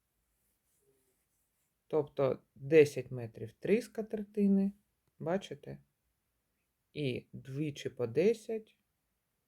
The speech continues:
шість скатертин, це виходить два метри. Це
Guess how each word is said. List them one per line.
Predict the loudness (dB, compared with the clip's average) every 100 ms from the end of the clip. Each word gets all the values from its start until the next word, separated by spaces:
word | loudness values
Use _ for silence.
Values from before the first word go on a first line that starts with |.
| _
шість | -14 -12 -12
скатертин, | -12 -14 -12 -12 -8 -4 -4
це | -4
виходить | -10 -8 -8 -8 -10 -12 _ _ _ _ _ _ -18
два | -10 -6 -4 -6 -12 _ _ _ _ _
метри. | -12 -8 -6 -8 -16 -20 _ _ _ _ _ _ _ _ _ _ _ _ _ _ _ _ _ _ _ _ _ _ -12
Це | -4 -4